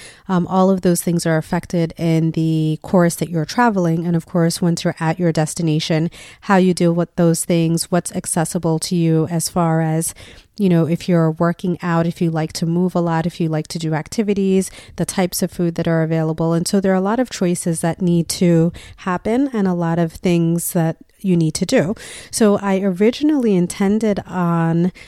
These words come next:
doing kind of a wrap up of how our trip went and how we were able to still kind of keep with our routine as much as we could as far as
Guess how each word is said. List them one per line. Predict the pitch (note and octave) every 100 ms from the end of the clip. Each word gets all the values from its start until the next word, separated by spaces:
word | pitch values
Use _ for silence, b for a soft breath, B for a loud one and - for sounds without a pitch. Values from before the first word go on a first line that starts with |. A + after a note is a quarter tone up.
| B _
doing | G#3 F#3+ F#3 F3+
kind | - F#3
of | F3
a | E3+
wrap | D#3 D#3+ F3 G3
up | F3
of | E3
how | - E3+ D#3+ E3+
our | F3+ E3 D#3
trip | - E3+ D3+ -
went | A#3 A3+ A3+ F#3
and | E3+ E3 E3
how | F#3+ F3+
we | F3 F3
were | E3 E3+
able | F3 E3 E3
to | E3+ - F#3 E3+ E3+ B B B B
still | - - C#4+ F4
kind | E4 A#3+ G#3
of | F#3
keep | - - G#3 A3+
with | G3 F#3+ F#3+
our | F#3+ F#3
routine | E3+ E3+ - - A3 F#3 E3 F#3 -
as | F3+ E3 E3 E3 - - B B B _ _
much | F#3+ F#3 F3 -
as | - E3 -
we | D#3
could | - G#3+ F3 E3
as | F3+ -
far | - F3 E3
as | D#3+ E3